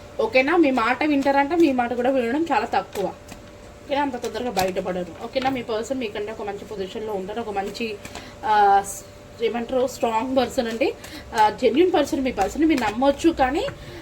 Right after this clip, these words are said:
ఆ, ఏ విషయం కూడా క్లారిటీ అనేది ఉండదు. ఓకేనా?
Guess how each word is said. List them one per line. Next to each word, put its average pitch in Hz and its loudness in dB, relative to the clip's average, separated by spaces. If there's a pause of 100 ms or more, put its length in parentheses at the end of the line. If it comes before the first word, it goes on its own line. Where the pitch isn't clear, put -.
(140)
ఆ, 254 0
ఏ 294 4
విషయం 330 6
కూడా 302 2
క్లారిటీ 254 2
అనేది 247 -4
ఉండదు. 220 -2
ఓకేనా? 233 -4